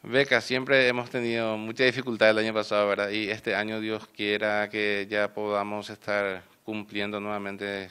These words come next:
con los jóvenes estudiantes universitarios, también que es una de las prioridades del gobierno departamental. Eh, lastimosamente, eh, lleva su proceso de trabajo.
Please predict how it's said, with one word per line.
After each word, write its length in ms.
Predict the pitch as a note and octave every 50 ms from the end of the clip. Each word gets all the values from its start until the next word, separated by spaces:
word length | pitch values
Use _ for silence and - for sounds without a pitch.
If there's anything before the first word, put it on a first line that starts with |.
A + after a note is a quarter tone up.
| - -
con 140 | G2+ G2
los 140 | G2 F#2+ -
jóvenes 340 | - - G2 G2 G2 G2+ G2+
estudiantes 420 | G2+ - G#2 G2 G2 F#2+ G2 G#2+
universitarios, 680 | G2 G2+ G#2 G2+ - G#2 G2 - A#2+ A#2 G#2+ G2+ G2+ G2 - _ _
también 320 | - G#2 G2 G2 G2 G2 G2
que 120 | G#2+ F#2+
es 120 | G2+ G#2
una 160 | G2 G#2 G#2 G2+
de 60 | G2
las 160 | G2 G2 G2
prioridades 680 | - - G2+ G2+ G2+ G2 F#2+ F#2 F#2 F#2+ G2+ A2 A#2 A#2 _ - - - - - - - - _
del 180 | - G2+ G2 G2+
gobierno 340 | G#2 G2+ G2+ G2+ G2+ G2+ G2+
departamental. 760 | G2+ G2+ - G2+ G2+ - G#2 G#2 G2 F#2+ F2+ - F2 E2 - _ _ _ - - - - - - - _ _
Eh, 500 | - A#2+ G#2+ G#2+ G#2+ G#2+ G#2 G#2 G2+ G2+
lastimosamente, 1400 | G2+ A2 A2+ A2+ - A#2 A2+ A#2 A#2 A2+ C3+ C3 B2 A#2+ A#2+ B2 B2 - B2+ B2+ B2 A#2+ A#2 A2+ G#2+ G#2 G2 F#2+ - - - -
eh, 680 | - A2 G#2+ G#2+ G#2 G#2 G2+ F#2+ F#2+ F#2 F#2 F2+ F2 - _ _ - -
lleva 220 | - A2 B2+ C#3 A#2+
su 120 | - A#2+
proceso 380 | G#2+ G#2 - - G2+ F#2 - G2+
de 60 | G2+
trabajo. 520 | - B2 A2+ G#2 G2+ G2+ F#2+ - A#2+ A#2+